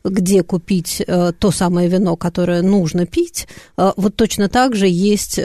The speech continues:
магазины, в которые ходят парижане, куда надо, э, заходить в определённое время, да, чтобы поймать что-то интересное, посмотреть.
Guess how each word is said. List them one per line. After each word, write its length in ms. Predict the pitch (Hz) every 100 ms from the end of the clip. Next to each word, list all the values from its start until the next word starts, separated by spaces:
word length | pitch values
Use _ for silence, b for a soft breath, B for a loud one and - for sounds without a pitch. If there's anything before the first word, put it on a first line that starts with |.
| 180
магазины, 600 | 190 180 175 170 247 277
в 100 | -
которые 480 | 185 165 190 190 170
ходят 540 | - 180 170 - - -
парижане, 600 | 175 165 180 220 254 190
куда 340 | - 170 165
надо, 540 | 165 170 165 175 175 -
э, 280 | - 175 175
заходить 420 | 175 180 208 190 175
в 60 |
определённое 640 | 185 170 175 170 170 180 185
время, 760 | 180 180 165 196 254 277 220
да, 200 | 175 202
чтобы 400 | 220 - 190 190
поймать 540 | 190 196 190 190 202 220
что-то 480 | - - 180 180 180
интересное, 720 | 180 - 180 208 214 190 185
посмотреть. 800 | - - 170 175 175 185 202